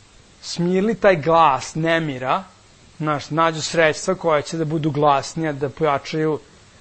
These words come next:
muziku, samo da ne bi čuli ra-, taj nemir. Beže od, od realnosti, pošto nemaju rešenje. A rešenje je Isus. Isus daje mir.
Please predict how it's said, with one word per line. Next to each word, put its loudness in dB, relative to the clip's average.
muziku, -2
samo -2
da 0
ne 0
bi -4
čuli 2
ra-, -4
taj 0
nemir. -4
Beže 2
od, -4
od -8
realnosti, 0
pošto -4
nemaju 0
rešenje. -4
A -2
rešenje 2
je 0
Isus. -6
Isus -6
daje 4
mir. -4